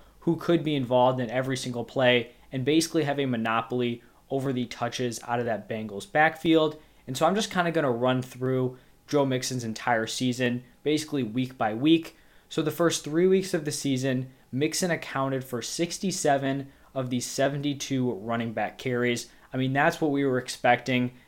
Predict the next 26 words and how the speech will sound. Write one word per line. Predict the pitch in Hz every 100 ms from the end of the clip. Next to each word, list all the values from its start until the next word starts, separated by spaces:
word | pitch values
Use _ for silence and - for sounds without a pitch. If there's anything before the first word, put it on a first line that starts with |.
| _
Ninety-three | 117 120 151 160 156 - 139 139
percent | 139 123 135 123 120
of | 120
the | 117
carries | 120 - 123 127 127
out | 123
of |
the | 120
backfield | 113 113 - 123 120 117 - - -
were | 120 110
given | 123 120 123
to | 117
Joe | 110 113
Mixon, | 123 139 - 139 135 131 _ -
and | 131
that | 151
included | 165 - 147 143 143
one | 127 117
hundred | - 143 135 123
percent | - 131 135
of | 135
the |
carries | 135 139 139 139 131 - - -
in | 123 123
week | 127 117 -
two | - 139 131 127